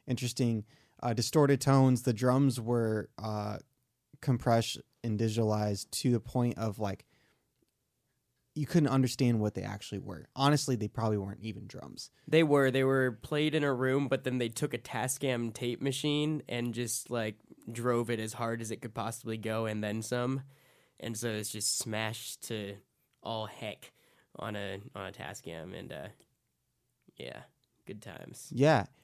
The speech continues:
Speaker 1: It, and I think it's super interesting 'cause I feel like that song itself, but this whole album kinda embodies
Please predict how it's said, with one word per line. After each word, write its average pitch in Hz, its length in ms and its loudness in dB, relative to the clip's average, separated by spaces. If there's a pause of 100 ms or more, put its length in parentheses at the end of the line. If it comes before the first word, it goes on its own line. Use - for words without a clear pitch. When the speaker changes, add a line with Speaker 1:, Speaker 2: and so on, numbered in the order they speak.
(160)
Speaker 1:
It, 156 220 0 (180)
and 147 120 0
I 151 60 2
think 196 180 2
it's 143 120 0
super 180 320 0
interesting 147 440 0
'cause 123 400 0
I 131 80 0
feel 160 160 2
like 120 140 0
that 123 240 0
song 127 260 2
itself, 117 480 0
but 110 220 -2 (340)
this 120 140 -4
whole 127 180 4
album 123 300 6
kinda 127 260 2
embodies 113 800 0